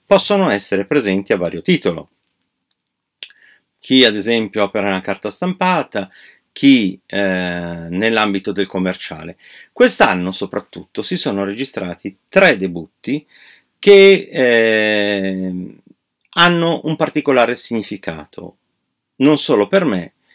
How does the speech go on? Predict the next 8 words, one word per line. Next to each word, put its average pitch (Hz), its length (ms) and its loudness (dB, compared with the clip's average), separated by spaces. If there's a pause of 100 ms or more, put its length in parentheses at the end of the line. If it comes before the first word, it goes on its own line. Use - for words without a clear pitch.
(240)
ma 190 160 6
anche 170 220 2
proprio 156 300 -2
per 131 420 0
i-, - 200 -10
il 143 180 -2
comparto. 98 760 -6 (540)
Alludiamo 135 960 0